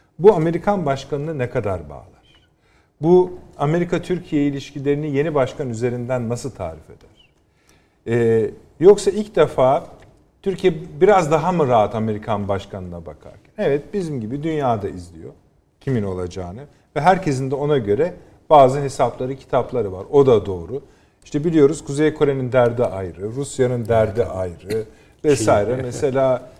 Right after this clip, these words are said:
Speaker 1: e, New York Times'ta çıkan bir yazıda diyordu ki, e, Am-, Ruslar playbook'ları çıkarmaya başladı. Yani onların kastettiği şey şu, Biden'ın öyküsünü, y-,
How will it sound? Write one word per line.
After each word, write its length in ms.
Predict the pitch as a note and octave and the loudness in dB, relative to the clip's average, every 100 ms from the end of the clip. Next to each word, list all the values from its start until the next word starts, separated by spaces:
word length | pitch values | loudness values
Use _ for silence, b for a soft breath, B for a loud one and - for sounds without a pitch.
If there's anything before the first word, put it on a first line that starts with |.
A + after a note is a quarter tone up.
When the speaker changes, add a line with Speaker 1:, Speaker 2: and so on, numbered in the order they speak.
| B _ - | B _ -14
Speaker 1:
e, 80 | A#2+ | -10
New 240 | A#2 C3+ | -6 -2
York 180 | D#3 D#3 | -2 0
Times'ta 340 | C#3 C3+ C#3+ | -2 -2 -8
çıkan 400 | B2+ - B2+ B2 | -10 -4 -4 -2
bir 60 | C#3 | 2
yazıda 420 | B2+ A#2+ C3+ C3+ | 2 2 2 2
diyordu 260 | E3 A#2+ G#2 | 0 -2 -4
ki, 280 | - D#3 D#3 B B B - | -6 -6 -8 B B B -8
e, 300 | A2+ A2+ A2 G#2+ G#2 G#2 _ _ - - | -4 -4 -4 -8 -10 -16 _ _ -20 -8
Am-, 320 | C3 C3+ C3+ | -6 -6 -4
Ruslar 460 | C#3+ - D#3+ D#3 - | -4 0 2 0 4
playbook'ları 560 | D#3 C#3+ C3 - C#3+ | 4 4 0 0 -2
çıkarmaya 520 | - - C3+ B2+ C3 A#2+ | -2 2 2 4 0 2
başladı. 400 | B2 - B2+ C#3+ | 0 -2 -4 -2
Yani 200 | A#2 A2+ | -2 -4
onların 260 | C3+ B2+ B2 | -6 -6 2
kastettiği 560 | C3+ A#2+ B2 - A#2 | 2 2 -2 -4 -8
şey 200 | G#2+ A#2+ | -4 -2
şu, 180 | A2+ E3 C3 | -2 -6 2
Biden'ın 640 | B2+ C#3+ D3+ B2+ B2+ A#2+ A#2 | 8 8 8 4 -2 -4 -6
öyküsünü, 720 | B2+ A2 A2+ G#2+ B2+ B2 E3+ - b b b b _ G2+ | -6 -6 -12 -18 -14 -14 -14 -18 b b b b _ -6
y-, 180 | G#2+ | -6